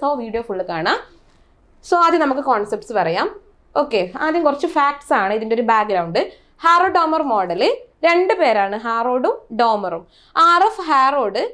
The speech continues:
ഈ ഒരു തൻ്റെ മോഡൽ അദ്ദേഹം, ഏഹ്, മുന്നോട്ട് വെക്കുന്നത് നയൻറ്റീൻ തേർട്ടി നയനിലും and ഡോമർ ഈ ഒരു മോഡൽ മുന്നോട്ട് വെക്കുന്നത് നയൻറ്റീൻ ഫോർട്ടി സിക്സ് ഫോർട്ടി സെവൻ കാലഘട്ടത്തിലുമാണ്.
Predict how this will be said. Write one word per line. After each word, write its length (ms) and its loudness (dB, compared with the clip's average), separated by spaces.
ഈ 100 -2
ഒരു 180 -4
തൻ്റെ 300 0
മോഡൽ 420 -2
അദ്ദേഹം, 380 -4
ഏഹ്, 160 -2
മുന്നോട്ട് 400 -2
വെക്കുന്നത് 460 -6
നയൻറ്റീൻ 440 -2
തേർട്ടി 420 0
നയനിലും 480 -4
and 140 -4
ഡോമർ 600 0
ഈ 120 0
ഒരു 180 2
മോഡൽ 420 0
മുന്നോട്ട് 300 -4
വെക്കുന്നത് 340 -4
നയൻറ്റീൻ 440 -2
ഫോർട്ടി 340 -2
സിക്സ് 240 -10
ഫോർട്ടി 340 -2
സെവൻ 160 -2
കാലഘട്ടത്തിലുമാണ്. 720 -4